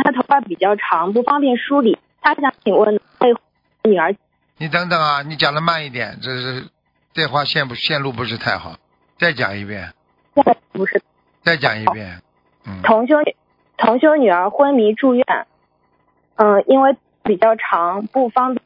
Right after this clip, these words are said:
Speaker 1: 梳理，他请问能为昏迷的女儿剪头发吗？
Speaker 2: 自己为自己的女儿剪头发是吧？嗯。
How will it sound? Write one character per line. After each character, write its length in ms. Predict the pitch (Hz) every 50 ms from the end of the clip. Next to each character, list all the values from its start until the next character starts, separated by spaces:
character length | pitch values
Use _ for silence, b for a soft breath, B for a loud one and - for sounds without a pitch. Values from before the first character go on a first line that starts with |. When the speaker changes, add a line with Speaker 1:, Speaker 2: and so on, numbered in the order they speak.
| _ _ _
Speaker 1:
梳 120 | - 254
理， 340 | 247 220 180 - - - - - _ _ _ _ _ _ _ _ _ _ _ _ _ _ _ _ _
他 140 | - - - - _ - - - _ _ _ _ _ - - -
请 100 | 190 165
问 180 | - - - - _ _
能 240 | - 208 185 190 214
为 180 | 247 247 240 - _
昏 80 | 269
迷 120 | 262 233 214
的 100 | 214 220
女 140 | 220 190 175
儿 180 | 165 170 185
剪 240 | 208 - 190 151 -
头 200 | - - - -
发 200 | - 214 202 180
吗？ 240 | 175 156 - - - - _ _ _ _ _ _ _ _ _ _ _ _ _ _ _ _ _ -
Speaker 2:
自 160 | - 190 185
己 120 | 156 165
为 220 | 170 165 180 170 151
自 180 | - - 175
己 140 | 151 147 156
的 120 | 143 165
女 180 | 156 147 135 127
儿 100 | 135 147
剪 240 | 156 - 143 120 101 95
头 200 | - 104 113 127
发 200 | 143 143 123 101
是 100 | 90 95
吧？ 260 | 95 92 90 - - _ _ _ _ _ _ _ _ _
嗯。 240 | 110 101 98 92 92